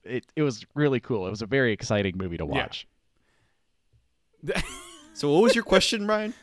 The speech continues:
Speaker 2: Um, so, <laughs> I was, um, oh, my thing was, so actually, this is a good example of what sort of, I know you only watched one movie, but you guys do have vague, you know,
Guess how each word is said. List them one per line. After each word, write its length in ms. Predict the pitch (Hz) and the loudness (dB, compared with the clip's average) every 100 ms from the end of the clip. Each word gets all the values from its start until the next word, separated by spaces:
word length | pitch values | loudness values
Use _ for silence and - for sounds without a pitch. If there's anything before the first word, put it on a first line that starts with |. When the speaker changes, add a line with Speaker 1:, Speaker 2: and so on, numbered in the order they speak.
| - | -2
Speaker 2:
Um, 220 | 254 277 | 0 0
so, 120 | 277 359 - - | 2 0 -2 -12
<laughs> 240 | - 392 | -12 -4
I 60 | 370 | -4
was, 260 | 359 381 - | -4 -8 -6
um, 360 | 269 262 254 247 _ _ _ _ | -4 -4 -8 -18 _ _ _ _
oh, 340 | 294 254 175 170 | 4 4 2 -2
my 240 | 202 220 | 0 0
thing 320 | 240 240 269 | 2 -2 0
was, 480 | 220 208 208 214 - | 0 0 0 -4 -6
so 120 | - 196 | -2 2
actually, 340 | 233 - 277 | 0 0 -8
this 240 | 180 180 190 | -6 -6 -6
is 100 | 180 | -10
a 40 | |
good 120 | 175 | -8
example 440 | 160 151 165 175 - | -8 -6 -6 -6 -4
of 260 | 139 131 - _ _ | -4 -4 -10 _ _
what 220 | 160 220 | -2 0
sort 240 | - 269 240 | -2 -4 -4
of, 320 | 208 180 139 _ _ _ _ _ _ _ _ _ - | -4 -6 -12 _ _ _ _ _ _ _ _ _ -6
I 80 | 175 | -4
know 80 | |
you 160 | 226 233 | -2 -4
only 160 | 220 190 | -6 -2
watched 340 | 175 165 - | -2 -2 -6
one 260 | 147 156 147 | -2 -2 0
movie, 380 | 147 143 139 | -4 -4 -6
but 180 | 131 139 | -8 -8
you 80 | 143 | -4
guys 220 | 156 151 | -2 -2
do 120 | 143 | -2
have 180 | 160 143 | -2 -2
vague, 500 | 117 151 151 139 123 - | -2 0 2 0 -6 -10
you 100 | 147 | -6
know, 320 | 127 117 113 | -6 -8 -12